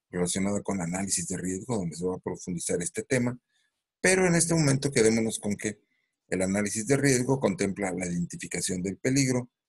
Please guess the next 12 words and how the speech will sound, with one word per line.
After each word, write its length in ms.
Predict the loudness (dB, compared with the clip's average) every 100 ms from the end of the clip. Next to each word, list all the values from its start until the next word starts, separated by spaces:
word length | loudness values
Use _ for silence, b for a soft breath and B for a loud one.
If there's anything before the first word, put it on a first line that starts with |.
| _ _
la 100 | 2
evaluación 420 | 4 6 4 2 4
del 140 | 4
riesgo 340 | 4 2 2
de 120 | 2 0
que 80 |
este 160 | -4 -4
peligro 520 | -4 -2 -2 -2 -4 -10 _ _ -8
llegue 540 | 2 2 4 0 -2 _ _ _ _ -6
a 140 | -4
una, 480 | -2 0 0 -2 -4 -6 -14 _ _ -10
em, 800 | -6 -4 -4 -4 -4 -4 -8